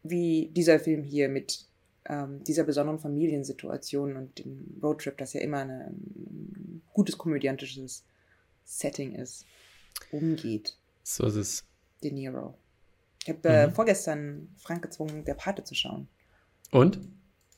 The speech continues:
Speaker 1: Er hat drei Sterne gegeben.
Speaker 2: Uff.
Speaker 1: I know, right?
Speaker 2: Uff. Tough, tough crowd,
Speaker 1: Aber
Speaker 2: tough
Speaker 1: das ist
Speaker 2: crowd, ja.
Speaker 1: gelangweilt und er fühlt irgendwie einfach dieses Männ-, diese Männlichkeit, fühlt er nicht.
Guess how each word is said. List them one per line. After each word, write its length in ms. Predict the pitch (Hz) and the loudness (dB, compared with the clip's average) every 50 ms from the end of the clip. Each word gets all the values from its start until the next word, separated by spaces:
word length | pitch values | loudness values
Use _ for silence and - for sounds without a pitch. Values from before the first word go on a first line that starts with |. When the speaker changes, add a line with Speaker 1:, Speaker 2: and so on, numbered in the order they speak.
| _ _ _ _ _ _ _ _ _ _ _ | _ _ _ _ _ _ _ _ _ _ _
Speaker 1:
Er 60 | - - - | -14 -12 -12
hat 120 | - - | -8 -6
drei 80 | 123 117 | -6 -4
Sterne 320 | 117 - - - - - - | -4 -6 -8 -8 -10 -12 -12
gegeben. 380 | - - - - - - 139 - _ _ _ _ _ _ _ _ _ _ _ _ _ - | -14 -14 -14 -14 -14 -14 -16 -20 _ _ _ _ _ _ _ _ _ _ _ _ _ 6
Speaker 2:
Uff. 840 | - - - - - - - - - - - - - - - - - | 8 8 6 4 0 -4 -8 -12 -16 -18 -20 -20 -20 -20 -20 -8 -4
Speaker 1:
I 200 | - - - - - | -2 -2 -2 -2 -6
know, 60 | - | -10
right? 540 | - - - - - - - - - - - - - - - - - - _ _ _ | -10 -8 -8 -8 -8 -8 -8 -12 -16 -14 -12 -10 -10 -10 -12 -16 -20 -20 _ _ _
Speaker 2:
Uff. 300 | 233 - - - - - - - - - - - - - - _ - 403 - - - - - - - - - - | 4 4 4 4 0 -4 -8 -14 -18 -20 -20 -20 -20 -20 -12 _ -8 -8 -8 -10 -6 -4 -4 -4 -4 -8 2 6
Tough, 380 | - - 143 131 113 - - | 10 12 12 12 12 10 8
tough 260 | - - 156 143 - | 12 12 12 12 12
crowd, 260 | - 143 123 117 110 - - | 10 10 10 12 10 10 8
Speaker 1:
Aber 40 | 240 | 8
Speaker 2:
tough 80 | 269 | 10
Speaker 1:
das 100 | - - | 8 8
ist 60 | - - | 10 10
Speaker 2:
crowd, 140 | 269 120 - | 10 10 10
ja. 40 | 269 | 10
Speaker 1:
gelangweilt 300 | 285 302 311 311 285 247 | 10 8 6 6 6 6
und 80 | 226 220 | 6 4
er 100 | 214 214 | 4 2
fühlt 280 | - - 240 254 254 - | 2 0 0 0 0 0
irgendwie 400 | - 220 226 240 226 240 233 - | -2 -2 -2 -2 -4 -4 -4 -2
einfach 260 | - 220 220 233 233 226 - | -2 -2 -4 -6 -8 -8 -6
dieses 240 | - 220 208 - - | -8 -8 -8 -8 -10
Männ-, 240 | 233 233 226 220 214 | -10 -8 -8 -8 -6
diese 220 | 214 220 208 220 | -6 -6 -4 -4
Männlichkeit, 480 | 220 226 233 233 202 196 196 - 190 190 | -6 -6 -4 -4 -4 -4 -4 -6 -8 -6
fühlt 180 | - 226 208 202 | -4 -4 -4 -2
er 80 | 175 | -4
nicht. 260 | 160 160 165 - - | -4 -6 -8 -10 -14